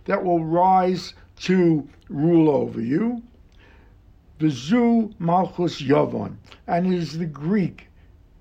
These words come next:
Empire. But again, it is going to be, as you will see,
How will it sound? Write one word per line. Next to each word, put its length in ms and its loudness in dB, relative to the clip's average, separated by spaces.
Empire. 580 -10
But 120 0
again, 540 0
it 100 0
is 240 -2
going 220 0
to 60 0
be, 280 -2
as 140 -4
you 100 -4
will 140 -2
see, 360 -2